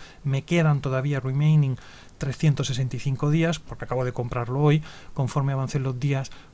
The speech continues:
pues ese número irá descendiendo hasta que finalmente, una vez que acabe el año, si queremos seguir utilizándolo, tendremos que comprar un cupón de, de actualización. Aquí tenemos las unidades,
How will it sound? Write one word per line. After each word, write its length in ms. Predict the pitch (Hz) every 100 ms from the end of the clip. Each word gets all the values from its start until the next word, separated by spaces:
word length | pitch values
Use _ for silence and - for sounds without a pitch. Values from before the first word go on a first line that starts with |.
| -
pues 400 | 135 127 127 -
ese 220 | 135 139
número 340 | 139 135 135 - - -
irá 200 | 147 139
descendiendo 640 | 131 - 123 131 131 131 147 - - -
hasta 260 | 131 -
que 120 | 143
finalmente, 440 | - 139 139 139 135
una 120 | 131
vez 100 | 127
que 80 | 139
acabe 220 | 135 135
el 60 | 135
año, 180 | 139
si 120 | 135 139
queremos 320 | 127 135 135
seguir 200 | 131 131
utilizándolo, 560 | 131 135 - 131 131
tendremos 320 | 123 127 131 -
que 120 | 147
comprar 440 | 127 131 131 120 - - - -
un 160 | 151
cupón 460 | 151 143 139 127 127 - - -
de, 340 | 131 123 123 143
de 140 | 123
actualización. 640 | 117 127 117 - - 110 - - - - - - - - -
Aquí 160 | 147
tenemos 300 | 156 151 156
las 140 | 147 143
unidades, 500 | 139 143 156 190